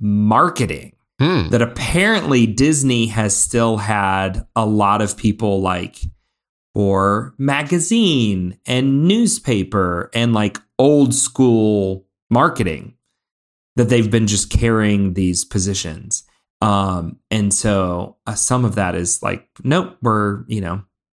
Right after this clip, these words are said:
Speaker 1: Google Ads does a lot of that work for us. We don't need to pay somebody to act like they are."
Speaker 2: Yeah. And I think that was some of what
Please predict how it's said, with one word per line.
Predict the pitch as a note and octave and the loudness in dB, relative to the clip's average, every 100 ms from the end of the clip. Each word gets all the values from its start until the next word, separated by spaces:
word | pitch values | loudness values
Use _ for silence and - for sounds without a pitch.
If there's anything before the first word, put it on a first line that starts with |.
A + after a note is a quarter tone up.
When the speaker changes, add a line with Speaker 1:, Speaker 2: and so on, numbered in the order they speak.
| _ _ | _ _
Speaker 1:
Google | B2+ A2+ C3 B2+ | 2 4 2 2
Ads | D#3+ B2 F#2+ F2+ - _ - | 0 0 -2 -4 -6 _ -2
does | G2 F2+ | 0 0
a | G#2 | 0
lot | G2+ G#2 | 2 2
of | |
that | A2 A#2+ | 0 0
work | B2 B2 | -2 -2
for | - F3+ A2 | -2 0 0
us. | E2+ G#2 - | -2 -4 -2
We | G#2 G2 | -2 0
don't | A2 G#2+ - | 0 -2 -2
need | G#2+ G2+ | -2 -2
to | G#2 | -2
pay | B2+ A2+ | -2 0
somebody | G#2 F#2 F2 F2 F2+ | -2 -4 -4 -6 -8
to | - F2 G2+ | -8 -8 -6
act | G2+ F#2+ | -6 -8
like | F2+ | -12
they | - - | -12 -14
are." | - _ - | -16 _ -6
Speaker 2:
Yeah. | G2+ F2+ F2+ - - _ - | -2 -2 -2 -6 -14 _ -4
And | G#2+ | 0
I | G#2 | 0
think | - E3+ C#3 | 0 -2 0
that | A2+ C#3+ | 0 2
was | A2 - | 2 2
some | G#2+ G2 | 2 2
of | F2+ | 0
what | F#2+ F#2 F2 E2+ - | 2 2 2 -2 -8